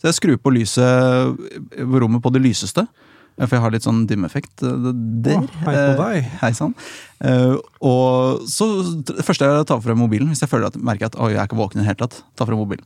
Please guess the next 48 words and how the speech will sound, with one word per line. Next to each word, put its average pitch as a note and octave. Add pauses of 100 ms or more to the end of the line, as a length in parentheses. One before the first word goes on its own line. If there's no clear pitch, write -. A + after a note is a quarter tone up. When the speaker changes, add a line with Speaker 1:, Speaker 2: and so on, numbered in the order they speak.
Speaker 2:
Men G3
kan A3
et G#3
tips -
være E3
et E3
litt F3
sånn F3
mindre C#3
konkret D3+
tips -
til F#3
å F3+
hjelpe B2
deg -
til C#3+
Kristiane, B2+
på D#3+
vei C3+
til B2
Kristianes A#2+
tips? A3
Altså C#3
om D3+ (360)
den D#3
der D3+ (120)
night C3+
mode D3 (300)
på, D#3 (560)
på F3
mobilen? E3 (460)
Speaker 1:
Ja, -
for F3
det G#3+
Speaker 2:
Altså G3+
Speaker 1:
er G3+
et G#3
Speaker 2:
at -
det D#3+
Speaker 1:
tips G3+
jeg B2
har, A#2+ (160)
eh, C#3
som D#3+
er, D#3
Speaker 2:
Ja. C#3+
Speaker 1:
eller C#3+
forslag, A2+